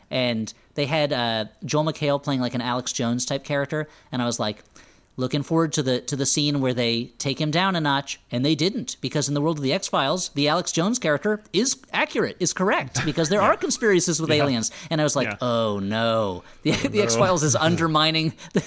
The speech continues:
Speaker 1: the stable ground of society. I never realized this
Speaker 3: Yeah.
Speaker 1: before."
Speaker 2: Yeah.
Speaker 3: So
Speaker 2: Uh,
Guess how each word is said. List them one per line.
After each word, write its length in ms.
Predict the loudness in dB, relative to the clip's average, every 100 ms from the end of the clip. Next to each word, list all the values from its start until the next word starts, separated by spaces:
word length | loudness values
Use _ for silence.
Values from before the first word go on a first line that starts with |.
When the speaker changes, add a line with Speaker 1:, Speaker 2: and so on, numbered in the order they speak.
| -2
Speaker 1:
the 80 | -2
stable 420 | 2 2 4 2
ground 340 | 2 2 2
of 60 | 0
society. 520 | 0 2 2 2 0
I 40 | 0
never 200 | 2 2
realized 400 | 2 2 0 0
this 160 | -2
Speaker 3:
Yeah. 60 | -2
Speaker 1:
before." 380 | 0 2 2 0 -10 -16 _ _
Speaker 2:
Yeah. 460 | -8 -4 0 0 -2 -6 -16 -20 -20 -20 _
Speaker 3:
So 60 | 4
Speaker 2:
Uh, 140 | 6